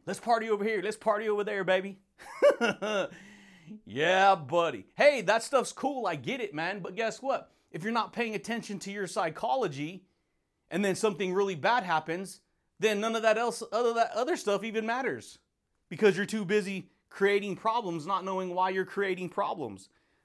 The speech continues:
And that's because you're not developing the type of leadership that you want to be, baby, that you want to have in your life.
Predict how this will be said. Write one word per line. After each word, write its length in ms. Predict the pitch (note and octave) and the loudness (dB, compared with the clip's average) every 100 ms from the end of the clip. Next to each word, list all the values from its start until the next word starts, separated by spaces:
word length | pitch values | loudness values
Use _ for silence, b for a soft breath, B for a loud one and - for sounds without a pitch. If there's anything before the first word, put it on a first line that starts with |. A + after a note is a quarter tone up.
| _ _ _ _ - | _ _ _ _ -10
And 140 | D3+ F3+ | 0 2
that's 160 | F3+ | 2
because 420 | E3+ - F#3+ E3+ | 0 -2 2 2
you're 100 | D#3+ | 2
not 220 | F3+ F3 D3+ | 2 0 -2
developing 580 | A#2+ F#3 G#3+ - F#3 | 2 2 4 0 -4
the 80 | E3 | -6
type 320 | - F3+ F3 | -2 0 0
of 200 | F3 C#3+ - b | -2 -4 -8 b
leadership 800 | A#2 D#3 A3 A#3+ G3 - D3 D3+ | -6 -2 -2 0 -2 -2 -8 -6
that 140 | F3 D#3 | -8 -6
you 140 | F3 | -10
want 340 | D#3 D3+ F3 - | -6 -2 -2 -4
to 100 | D3+ | -10
be, 220 | B3 A#3+ | -6 -2
baby, 400 | F3+ G3+ A3+ A3+ B B | 2 2 0 -6 B B
that 120 | D#3 | -8
you 140 | F3+ | -4
want 280 | E3 F3+ F3+ | 0 0 0
to 60 | E3+ | -4
have 280 | E3 G3+ G3 | 0 0 0
in 100 | F#3+ | -6
your 120 | F3+ | -2
life. 400 | A3 C4+ C#4 | 4 4 2